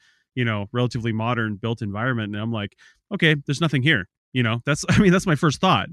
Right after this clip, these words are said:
because I see buildings. I see buildings. I assume if those buildings aren't historic, that there's nothing there. You know, it's not right on the top of my head to think,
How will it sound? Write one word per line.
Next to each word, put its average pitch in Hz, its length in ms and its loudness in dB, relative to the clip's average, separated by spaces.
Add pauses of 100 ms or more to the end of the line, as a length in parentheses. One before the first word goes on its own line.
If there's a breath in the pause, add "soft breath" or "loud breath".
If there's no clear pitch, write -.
because 147 240 2
I 143 40 2
see 143 140 -2
buildings. 139 600 -2
I 131 80 0
see 160 140 -2
buildings. 131 560 0
I 135 80 2
assume 131 520 2
if 131 100 -8
those 123 140 -4
buildings 143 300 0
aren't 107 140 -4
historic, 107 460 -4 (340 soft breath)
that 127 100 -4
there's 117 160 -4
nothing 120 260 0
there. 113 380 -2
You 113 140 -4
know, 104 180 -2
it's 113 160 -8
not 151 220 -2 (180)
right 135 220 2
on 131 100 2
the 123 60 0
top 127 260 -4
of 120 60 -4
my 107 120 -4
head 123 240 -2
to 113 60 -10
think, 107 300 -8